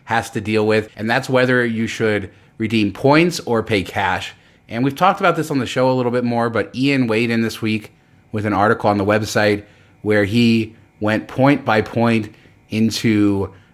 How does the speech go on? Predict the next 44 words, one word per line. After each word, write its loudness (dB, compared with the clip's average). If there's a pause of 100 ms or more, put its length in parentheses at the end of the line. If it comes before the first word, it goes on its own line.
uh, -2
exactly 0
what 0
he -2
does, 2
and -6
we're -4
gonna -2
kinda -2
go 2
over 0
the -10
different -6
reasons. -4 (100)
But -2
I -2
feel 2
like 2
this -10
is -4
a 2
great 2
episode -2
to -2
have -2
Bethany 0
on. 0
This -4
is -6
a -2
great 0
topic -2
<laughs> -6
because 0
I 2
think, -2
Bethany, 0
you 0
take 0
a -4
different -2
approach 0
to 0
this 0